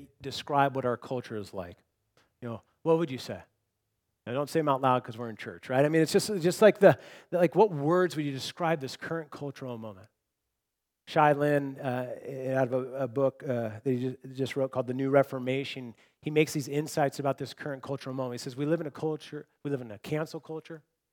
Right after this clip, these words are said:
We li-, live in a culture that values snark.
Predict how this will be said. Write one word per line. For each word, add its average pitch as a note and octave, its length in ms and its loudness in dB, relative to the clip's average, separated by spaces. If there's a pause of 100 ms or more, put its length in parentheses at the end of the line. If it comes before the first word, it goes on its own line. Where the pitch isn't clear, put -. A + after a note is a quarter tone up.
(880)
We C#3+ 120 -2
li-, D#3 200 0
live D#3 180 0
in C#3+ 60 -8
a A#2+ 60 -6
culture D3+ 340 -4
that C3 100 -6
values B2 340 -2
snark. C3 640 -8